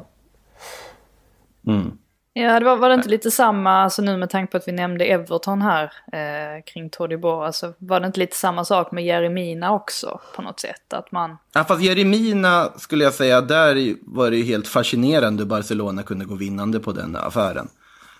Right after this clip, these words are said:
Speaker 1: Alltså,
Speaker 2: <laughs>
Speaker 1: sett till
Speaker 2: Jo.
Speaker 1: vad Jeremi-, ja, men, vad Jeremina presterade i Barcelona på de tretton matcherna, alltså han borde ha, alltså, åtminstone halverats i värde. Man köpte väl honom för, vad kan det vara, tretton miljoner eller någonting från Sydamerika då. Och han kom dit och, eh,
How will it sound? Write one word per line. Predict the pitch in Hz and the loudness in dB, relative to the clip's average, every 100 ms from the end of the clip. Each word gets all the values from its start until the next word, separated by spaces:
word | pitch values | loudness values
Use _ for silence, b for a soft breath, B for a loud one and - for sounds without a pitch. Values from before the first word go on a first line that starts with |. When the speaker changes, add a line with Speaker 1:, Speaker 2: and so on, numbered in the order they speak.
| B - | B -2
Speaker 1:
Alltså, | 196 285 | 2 2
Speaker 2:
<laughs> | |
Speaker 1:
sett | - | 4
till | 247 247 | 4 4
Speaker 2:
Jo. | 123 | 4
Speaker 1:
vad | 123 | 4
Jeremi-, | 123 127 135 | 4 4 4
ja, | 151 | 4
men, | 170 165 | 4 4
vad | 165 | 4
Jeremina | 180 180 190 208 233 202 | 2 4 4 4 4 2
presterade | 175 156 160 180 160 123 | 2 -2 0 0 2 2
i | 110 | 2
Barcelona | 107 104 113 110 110 120 | 0 0 0 0 0 -2
på | 107 | -2
de | 98 | -2
tretton | 107 98 104 | -4 -6 -4
matcherna, | 101 98 - 107 95 85 | -4 -6 -6 -6 -4 -2
alltså | 110 117 | -2 0
han | 123 | 2
borde | 131 147 113 | 2 2 2
ha, | 113 110 101 82 - _ | 0 2 0 -2 -10 _
alltså, | 110 110 104 - | -4 -2 -6 -2
åtminstone | 131 143 120 107 170 | 2 4 4 2 2
halverats | 131 117 120 156 127 107 - | 2 2 2 4 4 2 -2
i | |
värde. | 107 107 101 110 | -2 0 0 -2
Man | 113 | -2
köpte | 131 117 120 | -2 -4 -4
väl | 131 | 0
honom | 131 | 0
för, | 113 107 101 B B B B B _ | 0 -2 -2 B B B B B _
vad | 101 104 | -2 0
kan | 117 | -2
det | 104 | -2
vara, | 98 | -2
tretton | - 101 - 101 | -2 -4 -4 -2
miljoner | 101 104 101 98 | 0 0 -2 -4
eller | 98 | -6
någonting | 98 98 101 95 | -6 -4 -4 -4
från | - 98 | -6 -6
Sydamerika | - 98 98 95 87 - 98 | -4 -4 -4 -6 -8 -4 -4
då. | 87 - B B B B | -4 -8 B B B B
Och | 113 110 | 0 2
han | 104 | 2
kom | 110 104 | 0 -2
dit | 101 98 - | -2 -4 -4
och, | 95 - | -6 -6
eh, | - | -6